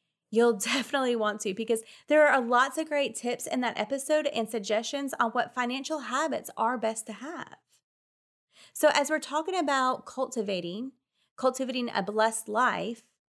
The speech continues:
habits is one of those things. So cultivating good habits is important because good habits make us more effective and make us more efficient. They make us better, and they help us to create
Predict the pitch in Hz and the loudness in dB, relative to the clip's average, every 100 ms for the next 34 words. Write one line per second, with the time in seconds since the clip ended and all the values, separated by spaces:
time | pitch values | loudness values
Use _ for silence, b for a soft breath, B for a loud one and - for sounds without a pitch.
0 | _ _ _ - - 320 359 311 285 254 | _ _ _ -12 0 2 4 2 -2 -4
1 | 269 277 247 269 - 339 392 - - - | -4 -2 0 0 -2 -4 -4 -10 -12 -12
2 | - _ - 311 311 339 339 339 330 269 | -12 _ -4 -2 2 2 2 -2 -2 0
3 | 285 294 - 277 320 262 220 - 240 254 | 0 -2 -2 2 2 2 -2 0 0 0
4 | 240 - 311 247 247 269 240 262 262 - | -4 0 0 0 -6 -8 -4 -4 -4 -4
5 | 254 262 302 247 247 262 233 - - 214 | 4 4 4 -2 -4 -2 -2 -2 -4 -6
6 | 208 214 214 214 208 202 180 - 269 330 | -4 -2 -4 -4 -4 -4 -4 -4 -2 0
7 | 320 - 220 202 190 185 - 190 190 - | -2 -2 -6 -6 -6 -8 -6 -6 -8 -8
8 | 247 233 - - - _ b b 294 285 | -6 -6 -6 -10 -14 _ b b 0 2
9 | 294 320 302 - - 220 240 135 - _ | 4 4 2 0 0 2 2 -2 -4 _
10 | _ B B 254 269 247 254 330 330 269 | _ B B 2 2 0 2 2 2 0
11 | - 262 - 247 202 208 285 | -2 -6 -6 -2 0 0 -4